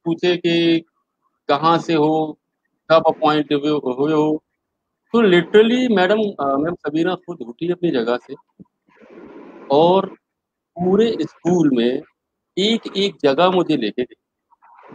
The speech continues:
और एक्सप्लेन करती गई कि हमारा प्लान ये है, हम यहाँ पर ये प्री का सेक्शन बनेगा, इस तरीके से बनेगा, यहाँ लाइब्रेरी होगी, प्राइमरी का सेक्शन। मैं अक्का बक्का रह गया उस वक्त,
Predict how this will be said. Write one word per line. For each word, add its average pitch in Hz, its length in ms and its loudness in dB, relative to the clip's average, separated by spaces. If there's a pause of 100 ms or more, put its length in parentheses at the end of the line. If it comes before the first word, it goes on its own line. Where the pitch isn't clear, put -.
(440)
और 147 300 2
एक्सप्लेन 175 480 -2
करती 143 340 -6
गई 135 200 -2
कि 156 200 -8
हमारा 135 260 -2
प्लान 139 320 -4
ये 143 220 -2
है, - 180 -6 (640)
हम 135 120 4
यहाँ 151 200 2
पर 156 160 -2
ये 151 360 2
प्री 156 240 -6
का 160 160 -4
सेक्शन 156 420 -6
बनेगा, 151 460 -4 (140)
इस 165 220 -6
तरीके 139 260 -2
से 117 120 -8
बनेगा, 92 400 -8 (520)
यहाँ 143 160 0
लाइब्रेरी 147 480 2
होगी, 110 280 -8 (540)
प्राइमरी 165 280 4
का 160 140 2
सेक्शन। 151 280 0
मैं 202 160 6
अक्का 240 320 4
बक्का 226 260 4
रह 190 160 2
गया 135 160 4
उस - 200 -2
वक्त, - 120 -14